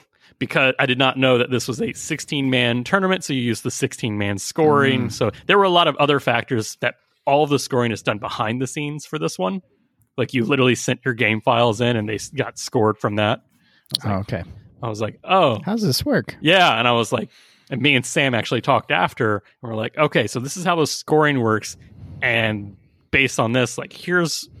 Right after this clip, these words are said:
Speaker 1: your statistic." Like, he, he did a statistical analysis of my post game,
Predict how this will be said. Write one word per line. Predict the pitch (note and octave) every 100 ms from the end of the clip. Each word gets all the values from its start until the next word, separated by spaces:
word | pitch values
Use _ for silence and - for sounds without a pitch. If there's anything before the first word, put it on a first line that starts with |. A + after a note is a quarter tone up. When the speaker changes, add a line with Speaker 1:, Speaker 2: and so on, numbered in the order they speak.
| -
Speaker 1:
your | B2 A#2+ G#2+
statistic." | B2 - C#3 - -
Like, | C#3 B2+ - _
he, | - A#3 G#3 _ - _ _ _ _ _ _ _ _ _
he | A3
did | A3 C#3
a |
statistical | G2 A#2+ - F#3 F3+ E3+ D3
analysis | A#2 A#2 A2+ D3+ -
of | A#2
my | G#2
post | - B2+ A#2 -
game, | B2+ A2 A#2+ C#3+